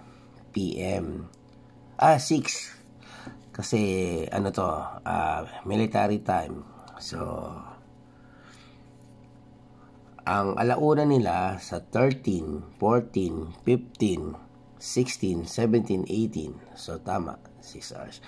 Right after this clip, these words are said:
Ulitin natin. Military time. Kung eighteen to, thirteen yung one, thirteen, fourteen, fifteen, sixteen, seventeen, eighteen. So, yan. Alas sais ng gabi mag-off.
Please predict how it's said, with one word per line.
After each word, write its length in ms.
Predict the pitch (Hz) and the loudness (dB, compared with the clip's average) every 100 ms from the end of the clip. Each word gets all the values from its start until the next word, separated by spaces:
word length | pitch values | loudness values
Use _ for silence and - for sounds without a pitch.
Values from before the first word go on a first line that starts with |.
| - - | -14 -2
Ulitin 320 | 90 92 98 | 0 2 4
natin. 340 | 117 113 80 78 82 | 4 4 0 -4 -4
Military 560 | 87 92 98 101 104 | -2 0 0 0 0
time. 320 | - 104 87 - | 0 0 -2 -6
Kung 220 | 85 85 | -4 0
eighteen 380 | 110 117 139 127 | 2 2 2 4
to, 320 | 101 101 131 - - - - - - | 4 4 2 -4 -14 -16 -16 -4 6
thirteen 400 | 113 104 117 110 | 6 8 8 8
yung 180 | 107 101 | 8 8
one, 480 | 104 107 123 131 131 - - | 6 6 6 2 0 -6 -6
thirteen, 560 | - 95 90 104 117 123 | 2 2 4 6 6 6
fourteen, 560 | 98 87 76 104 110 110 | 6 4 4 4 4 2
fifteen, 480 | 92 - 98 104 | 0 0 2 2
sixteen, 560 | - - - 95 101 110 - | 0 -6 -2 0 0 -2 -4
seventeen, 800 | - 107 95 107 101 107 107 110 - - - - | 0 0 4 2 4 4 4 2 -2 -16 -18 -4
eighteen. 680 | - 95 90 113 104 87 87 - - - - - - | -2 -2 0 2 2 -2 -6 -12 -20 -20 -20 -20 -18
So, 240 | - 76 | -10 -6
yan. 360 | 87 87 73 65 - - - - - - - - - | -2 -2 -4 -10 -18 -20 -20 -20 -20 -20 -20 -20 -10
Alas 200 | 87 87 | -6 -4
sais 200 | - 95 98 | -4 -4 -4
ng 80 | |
gabi 240 | 87 82 80 | -2 -2 -2
mag-off. 480 | 76 - 64 71 | -4 -6 -8 -10